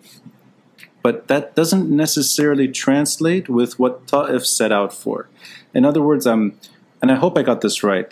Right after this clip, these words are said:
that you have communities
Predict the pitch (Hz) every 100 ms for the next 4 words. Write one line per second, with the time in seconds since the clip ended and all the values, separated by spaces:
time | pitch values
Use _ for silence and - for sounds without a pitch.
0 | - 101 98 - _ _ _ _ _ _
1 | _ 127 127 131 - - 127 156 175 131
2 | 117 107 104 -